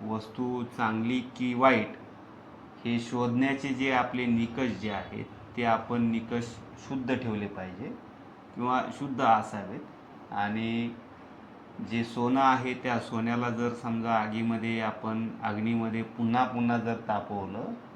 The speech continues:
तर त्यावरती शुद्धत्वाची झळाळी उमटते किंवा चढते.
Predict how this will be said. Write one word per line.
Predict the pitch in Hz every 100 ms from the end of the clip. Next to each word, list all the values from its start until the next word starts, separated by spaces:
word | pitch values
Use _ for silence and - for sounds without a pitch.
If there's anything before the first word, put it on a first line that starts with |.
| - - -
तर | 110
त्यावरती | 113 - 123 123 120 127 127 147 - -
शुद्धत्वाची | - 117 110 127 127 131 120 151 214 - - 95
झळाळी | 98 110 113 113 185 -
उमटते | 110 113 107 - 226 - - - - -
किंवा | - 180
चढते. | 220 - 117 98 117 220